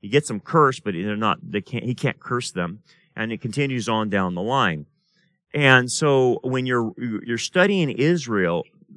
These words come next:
why they're having so many problems is not only because of the things they're doing, but because of the, the satanic attack against them.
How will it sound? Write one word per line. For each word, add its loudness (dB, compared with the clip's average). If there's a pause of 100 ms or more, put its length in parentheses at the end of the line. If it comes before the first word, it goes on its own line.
(100)
why 4
they're 0
having 0
so -6
many -4
problems -2
is -10
not 0
only -2
because -6
of -4
the -8
things -8
they're 0
doing, -2 (380)
but -2
because -2
of -4
the, -6
the 0
satanic -2
attack -2
against -4
them. -8